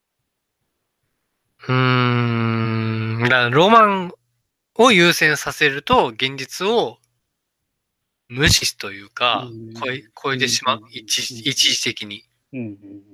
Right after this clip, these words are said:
Speaker 1: その結果ですよ。
Speaker 2: うん。
Speaker 1: う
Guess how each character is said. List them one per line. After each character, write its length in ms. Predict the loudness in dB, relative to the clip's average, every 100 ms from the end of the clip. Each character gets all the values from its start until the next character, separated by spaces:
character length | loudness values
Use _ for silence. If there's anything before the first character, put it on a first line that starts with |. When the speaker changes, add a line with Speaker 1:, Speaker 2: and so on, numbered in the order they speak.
| -20 _ _ _ _ _ _ _ _ _ _ _ _ 0
Speaker 1:
そ 180 | 4
の 120 | 4 4
結 260 | 0 -8 _
果 160 | -2 0
で 100 | -2
す 200 | -4 -10
よ。 80 | _ _ _ _ _ _ _ _ _ _ _ _ _ _ _
Speaker 2:
う 40 | -20
ん。 120 | -20 _ _ _ _ _ _ _ _ _ _ _ _ _ _ _ _ _ _ _ _ _ _ _ _ _ _ _ _ _ _ _ _
Speaker 1:
う 60 | _